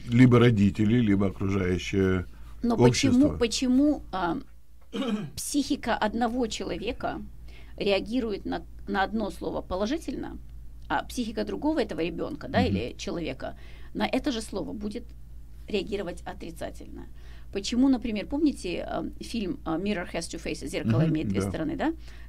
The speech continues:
Speaker 2: Когда Барбара Стрейсен пришла к своей матери и говорит: «Мама, почему ты всю жизнь мне говорила, что я некрасивая? Почему ты так говорила?» То есть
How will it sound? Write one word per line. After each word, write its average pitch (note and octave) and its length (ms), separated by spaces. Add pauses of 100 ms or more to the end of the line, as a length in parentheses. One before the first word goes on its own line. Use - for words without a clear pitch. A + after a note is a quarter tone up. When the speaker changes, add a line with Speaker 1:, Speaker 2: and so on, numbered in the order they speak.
Speaker 2:
Когда G3+ 600
Барбара F3+ 400
Стрейсен B3+ 360
пришла F#3+ 240
к F#3 60
своей G3 180
матери G#3+ 300
и F3 60
говорит: E3+ 340
«Мама, G3 260
почему G#3+ 460
ты D4+ 400 (1800)
всю - 200
жизнь C4+ 220
мне B3 140
говорила, B3+ 440
что - 160
я A3+ 40
некрасивая? C4+ 640 (1800)
Почему D#4 440
ты G#3 120
так G#3+ 160
говорила?» B3 500
То - 140
есть - 380